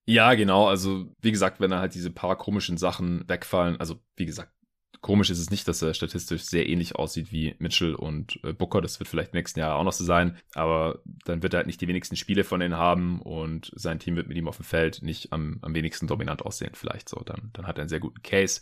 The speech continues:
Und Curry ist halt einfach ein bisschen abgekühlt natürlich, aber bei mir hat's ja trotzdem noch fürs First Team gereicht. Also nochmal, unsere First Team Guards, Curry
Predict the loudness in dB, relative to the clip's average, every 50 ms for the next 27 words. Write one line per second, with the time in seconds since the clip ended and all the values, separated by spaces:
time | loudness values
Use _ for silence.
0 | -6 _ -6 2 6 6 6 8 6 6 4 4 2 0 0 -2 -2 -4 -6 -8
1 | -8 -10 -12 -4 -2 -2 0 0 -2 -2 -2 -2 -2 -2 -4 -4 -6 -4 -2 0
2 | 0 0 0 -2 -4 -10 -10 -8 -10 -6 -6 -6 -4 -4 -8 -6 -6 -8 -10 -6
3 | -4 -4 -4 -4 -4 -6 -6 -4 -4 -6 -8 -12 _ -2 4 8 8 8 8 6
4 | 2 -8 -14 -14 -12 -10 -8 -6 -2 -2 -4 -2 0 0 0 0 0 -2 -4 -8
5 | _ _ -4 -2 -2 -2 -2 -2 0 0 -2 -2 -6 _ -4 4 4 4 4 4
6 | 0 -2 -2 0 2 2 4 4 4 4 2 -2 -4 -4 -8 _ _ -2 0 0
7 | 2 2 2 2 0 -2